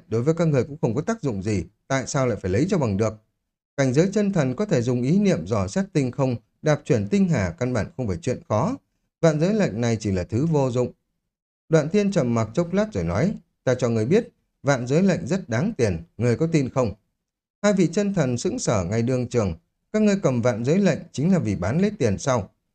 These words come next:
Ý tưởng này của ngươi có phải vượt khỏi suy nghĩ của người thường rồi không? Còn thiếu một khối trên người ngươi,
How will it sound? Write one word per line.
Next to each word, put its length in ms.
Ý 140
tưởng 260
này 140
của 140
ngươi 240
có 180
phải 140
vượt 200
khỏi 160
suy 180
nghĩ 160
của 120
người 200
thường 260
rồi 160
không? 200
Còn 160
thiếu 280
một 220
khối 200
trên 160
người 160
ngươi, 280